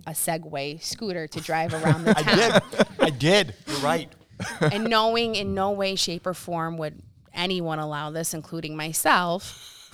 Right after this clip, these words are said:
Speaker 1: I started <laughs> thinking, because really his idea was great. How are we still going to,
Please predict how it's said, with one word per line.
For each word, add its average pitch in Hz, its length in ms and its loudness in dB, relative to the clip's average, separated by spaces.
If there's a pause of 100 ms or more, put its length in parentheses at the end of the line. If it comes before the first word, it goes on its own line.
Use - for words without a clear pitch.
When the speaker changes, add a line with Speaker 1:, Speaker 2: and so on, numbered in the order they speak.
(160)
Speaker 1:
I 180 440 0
started 180 360 0
<laughs> - 80 -8
thinking, 156 400 -2
because 185 400 -2
really 208 420 0
his 180 240 -2
idea 170 300 0
was 160 180 -6
great. 185 380 2
How 180 280 2
are 180 80 -2
we 180 100 -6
still 180 220 -2
going 175 240 -4
to, 170 120 -6